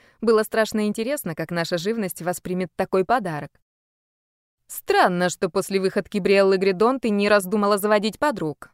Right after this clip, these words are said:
сощурилась на меня Марнет. "Таря, это здесь при чём?" искренне удивилась я.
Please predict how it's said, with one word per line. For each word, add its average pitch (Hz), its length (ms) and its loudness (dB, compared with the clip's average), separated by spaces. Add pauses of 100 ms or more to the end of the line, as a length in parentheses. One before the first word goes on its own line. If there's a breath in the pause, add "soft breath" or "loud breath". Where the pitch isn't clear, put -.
сощурилась 170 680 0
на 175 80 -8
меня 170 240 -6
Марнет. 170 500 -6 (1300)
"Таря, 240 340 2
это 170 160 -4
здесь 151 220 -8
при 165 140 -6
чём?" 165 360 -6 (340 soft breath)
искренне 175 440 -2
удивилась 170 480 -2
я. 170 260 -2